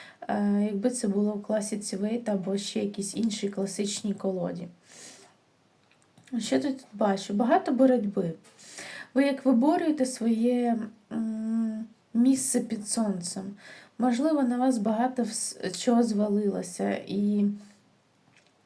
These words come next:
в плані роботи, і в плані фізичних навантажень, і в плані того, щоб доглядати за своєю сім'єю, дітьми, онуками, якщо ви доросла жінка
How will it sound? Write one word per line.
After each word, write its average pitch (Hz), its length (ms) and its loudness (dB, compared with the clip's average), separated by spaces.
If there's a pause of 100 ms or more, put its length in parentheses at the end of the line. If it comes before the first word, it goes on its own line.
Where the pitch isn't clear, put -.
(200)
в - 120 -20
плані 294 460 6
роботи, 214 680 2
і 208 100 -2
в 202 80 -6
плані 262 640 4 (320)
фізичних 262 600 2
навантажень, 220 840 2
і 208 60 2
в 202 80 -2
плані 262 280 4
того, 262 280 4
щоб 240 300 -2
доглядати 247 560 2
за 247 140 -8
своєю 254 460 0
сім'єю, 214 840 2
дітьми, 233 560 2
онуками, 226 760 2
якщо 220 320 -4
ви 208 120 0
доросла 202 600 0
жінка 196 600 0